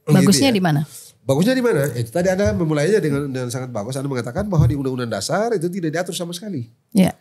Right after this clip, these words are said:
Speaker 2: Iya, di Undang-Undang Dasar. Jangan diatur, diperdebatkan pun tidak. Pada waktu Undang-Undang Dasar sembilan belas empat puluh lima itu dibuat pada bulan Juli dulu, itu tidak dibicarakan sama sekali. Soal, soal, soal apa? Soal, eh, usia ini.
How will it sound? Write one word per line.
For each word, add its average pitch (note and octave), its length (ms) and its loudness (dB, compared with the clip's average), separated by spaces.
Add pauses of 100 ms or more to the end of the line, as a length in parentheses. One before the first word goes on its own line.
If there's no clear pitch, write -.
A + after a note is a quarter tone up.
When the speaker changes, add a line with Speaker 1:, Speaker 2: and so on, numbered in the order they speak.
(200)
Speaker 2:
Iya, D3 280 4
di D#3+ 120 0
Undang-Undang C3 580 0
Dasar. A#2+ 160 -2 (320)
Jangan A3 540 2
diatur, A#3 560 -2
diperdebatkan F3 1400 0
pun C#4 340 -2
tidak. B3+ 460 -2 (420)
Pada C3 260 0
waktu A#2 520 -4 (260)
Undang-Undang E3 340 2
Dasar D3 140 0
sembilan C3+ 160 -4
belas C3+ 140 -4
empat B2+ 100 -10
puluh C3+ 100 -6
lima B2+ 120 -2
itu A#2+ 160 -8
dibuat C3 340 -2
pada A#2 160 -4
bulan A2 240 -12
Juli F3 460 0 (180)
dulu, C3 640 0
itu A3 300 0
tidak G#3+ 520 0
dibicarakan E3 880 -2
sama D3+ 220 -8
sekali. A#2+ 340 -12 (280)
Soal, D#3+ 360 0 (240)
soal, B2 360 0
soal A2 260 -6
apa? B2 260 -8 (300)
Soal, B2+ 480 0
eh, A#2+ 80 -10
usia B2 300 -2
ini. F#2+ 240 -8